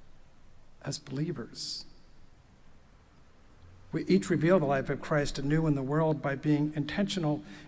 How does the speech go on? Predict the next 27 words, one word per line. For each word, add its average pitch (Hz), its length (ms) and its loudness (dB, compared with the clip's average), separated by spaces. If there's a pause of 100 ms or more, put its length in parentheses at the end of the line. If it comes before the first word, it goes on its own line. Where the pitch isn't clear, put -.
(140)
in 151 140 0
our 127 100 -2
worship 151 540 -2 (1080)
and 156 140 -8
continually 151 800 -4 (160)
asking 135 460 -4
and 120 140 -4
testing 127 540 -6 (880)
if 147 140 -6
how 190 140 4
we 170 120 2
are 135 120 0
conducting 151 520 -2
the 131 80 -2
business 180 480 0
of 107 140 -8
life 107 300 -10
is 123 120 -8
consistent 147 760 -4 (420)
with 147 120 -6
the 143 80 -4
convictions 135 960 -4 (1120)
that 143 120 -4
he 175 160 2
will 170 220 2
come 160 240 -2
again. 147 440 -2